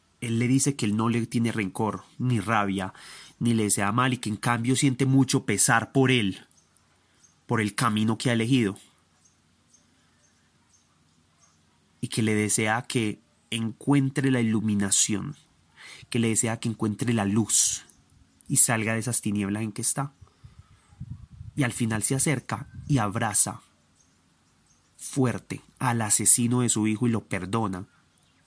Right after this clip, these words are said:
Y le dice, "Yo sé que puedes buscar una vida distinta. Toma esta experiencia para lograrlo".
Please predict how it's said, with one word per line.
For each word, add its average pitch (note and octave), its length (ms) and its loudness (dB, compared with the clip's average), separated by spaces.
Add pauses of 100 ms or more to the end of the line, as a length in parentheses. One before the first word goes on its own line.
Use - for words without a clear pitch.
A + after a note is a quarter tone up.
(2500)
Y B2 100 -4
le A#2 100 0
dice, A2 320 -2
"Yo G#2+ 220 -2
sé A2 380 0 (800)
que A#2 120 -4
puedes A#2 600 -2 (1200)
buscar A#2+ 500 0
una A2+ 180 -2
vida A2 240 -2
distinta. G2+ 720 -6 (720)
Toma B2 260 0
esta - 180 -2
experiencia G#2+ 640 -2
para G#2 180 -2
lograrlo". G2+ 520 -6